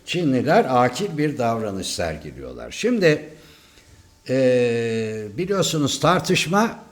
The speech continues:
nato Genel Sekreteri Jens Stoltenberg'in Rusya'nın topraklarında oluşturmuş olduğu askeri varlıklar ve üsler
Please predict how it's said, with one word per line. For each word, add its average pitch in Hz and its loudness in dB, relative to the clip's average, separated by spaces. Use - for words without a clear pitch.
nato 170 2
Genel 160 2
Sekreteri 151 0
Jens 156 0
Stoltenberg'in 143 0
Rusya'nın 143 2
topraklarında 151 0
oluşturmuş 143 -2
olduğu 120 2
askeri 139 0
varlıklar 113 2
ve 113 -2
üsler 123 -2